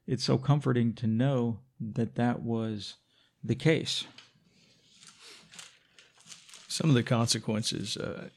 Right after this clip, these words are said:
Speaker 2: and I, I don't, I feel like I'm, maybe I'm jumping around and getting, getting ahead of us here in different places. And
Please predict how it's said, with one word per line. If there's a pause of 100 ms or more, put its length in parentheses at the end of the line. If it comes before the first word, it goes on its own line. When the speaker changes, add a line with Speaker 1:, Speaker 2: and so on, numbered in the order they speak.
Speaker 2:
and
I,
I
don't, (220)
I
feel
like
I'm,
maybe
I'm
jumping
around
and
getting, (200)
getting
ahead
of
us
here
in
different
places.
And